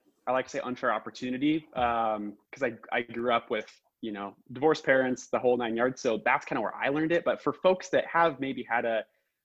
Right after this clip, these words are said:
I don't wanna say easier life, because easy and hard is all relative to you, an individual.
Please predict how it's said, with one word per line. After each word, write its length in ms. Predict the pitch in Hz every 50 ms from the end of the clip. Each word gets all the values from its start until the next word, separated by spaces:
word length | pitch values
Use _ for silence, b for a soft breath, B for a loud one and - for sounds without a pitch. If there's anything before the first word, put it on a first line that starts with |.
| _ -
I 60 | -
don't 80 | 190 190
wanna 120 | 175 165
say 220 | - 160 135 - -
easier 440 | 143 147 165 165 139 131 127 117 110
life, 320 | 104 101 101 107 110 - -
because 360 | - 117 110 - 120 110 104 -
easy 540 | - 139 139 143 127 131 135 131 131 127 120
and 100 | 110 107
hard 380 | 110 - 123 117 113 113 110 117
is 100 | 110 113
all 160 | 110 104 101
relative 520 | 107 110 107 107 104 - - 113 107 107 -
to 120 | - 98
you, 140 | 98 107 110
an 80 | 101 101
individual. 600 | 98 85 98 104 110 117 - - 95 95 98